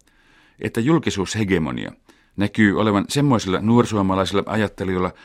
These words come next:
kuin Risto T J A Penttilä, Liisa Jaakonsaari, Alexander Stubb, Arja Alho, Ari Vatanen,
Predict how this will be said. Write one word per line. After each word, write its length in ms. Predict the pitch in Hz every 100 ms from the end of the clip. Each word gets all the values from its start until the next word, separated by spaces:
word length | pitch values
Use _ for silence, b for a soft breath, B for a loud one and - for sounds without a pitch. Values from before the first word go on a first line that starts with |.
| B B
kuin 180 | 101 -
Risto 340 | 117 123 -
T 100 | -
J 420 | 101 95 87 87 67
A 120 | 71
Penttilä, 600 | - 92 92 - 107 107 b b b b b
Liisa 340 | 104 117 98
Jaakonsaari, 760 | 80 85 90 92 - 98 95 90 b b b -
Alexander 440 | 110 101 87 64
Stubb, 380 | - - 107 95 - _ _
Arja 360 | - 110 101 87
Alho, 500 | - 90 90 101 101 _ -
Ari 360 | 101 107 92 78
Vatanen, 520 | 92 104 98 92